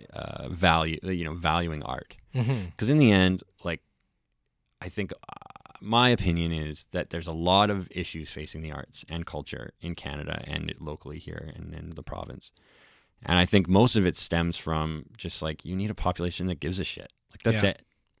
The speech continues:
Speaker 1: 'Cause if you, you know, you go over and, and, and for me, it's, it's taking, getting rid of this attitude of,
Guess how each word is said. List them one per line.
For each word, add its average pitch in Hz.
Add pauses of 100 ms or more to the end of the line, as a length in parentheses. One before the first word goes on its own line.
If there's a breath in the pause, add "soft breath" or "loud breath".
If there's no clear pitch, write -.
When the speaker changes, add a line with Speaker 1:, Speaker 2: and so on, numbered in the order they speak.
(540 soft breath)
Speaker 1:
'Cause 92
if 98
you, 110
you 107
know, 85
you 98
go 113
over 104
and, 98
and, 104
and 110
for 113
me, 123
it's, -
it's - (300)
taking, 120
getting 120
rid 101
of 95
this 87 (140)
attitude 90
of, 78